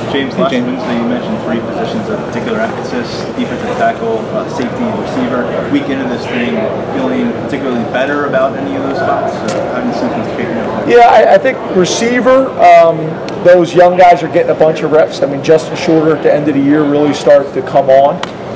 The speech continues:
Speaker 2: Obviously, Jahan did some really good things for us. K J did some really good things for us.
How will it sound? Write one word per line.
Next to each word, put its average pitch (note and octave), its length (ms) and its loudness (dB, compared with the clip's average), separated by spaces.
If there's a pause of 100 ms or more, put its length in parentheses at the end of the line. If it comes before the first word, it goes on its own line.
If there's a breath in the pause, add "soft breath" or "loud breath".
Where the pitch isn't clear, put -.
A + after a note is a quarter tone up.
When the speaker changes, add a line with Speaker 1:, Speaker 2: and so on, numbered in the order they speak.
Speaker 2:
Obviously, D3 460 2
Jahan C#3+ 840 0
did D3+ 180 0
some C#3+ 200 -2
really D3 240 4
good C#3 240 0
things C#3 240 -2
for C#3 180 0
us. C3+ 80 -2
K D3+ 240 0
J D3 160 0
did C#3+ 220 -2
some C3+ 120 -6
really C#3 240 0
good C3+ 180 -2
things C#3 200 -4
for C#3 220 2
us. C3 120 -4